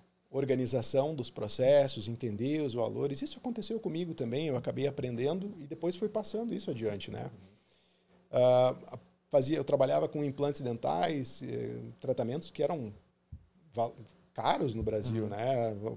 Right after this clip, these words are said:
Speaker 1: A pessoa ia lá fazer um tratamento, gastava quinze, vinte, trinta mil reais. E eu achava aquilo, "Pô, legal, é vinte mil que entra." Senta aqui, vamos colocar no papel,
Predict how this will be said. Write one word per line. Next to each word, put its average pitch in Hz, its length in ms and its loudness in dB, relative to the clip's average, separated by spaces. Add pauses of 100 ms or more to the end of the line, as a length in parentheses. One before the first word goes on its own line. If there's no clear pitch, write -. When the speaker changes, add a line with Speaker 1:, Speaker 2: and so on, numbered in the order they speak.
(160)
Speaker 1:
A - 60 -14
pessoa 117 380 -4
ia 120 160 2
lá 123 120 2
fazer 120 200 -8
um 123 60 -6
tratamento, 120 460 -8
gastava 110 400 -6
quinze, 113 460 -6
vinte, 123 400 -8
trinta 135 380 -8
mil 117 180 -6
reais. 117 480 -4 (1600)
E 147 140 -2
eu 160 100 6
achava 151 440 4
aquilo, 160 560 -4
"Pô, 143 220 -8
legal, 147 520 -6
é 135 60 -4 (100)
vinte 165 320 -12
mil 156 260 -6
que 165 200 -8
entra." 156 520 -6 (640)
Senta 165 500 -2
aqui, 131 440 -6 (440)
vamos 160 260 -2
colocar 180 360 8
no 170 140 6
papel, 135 760 4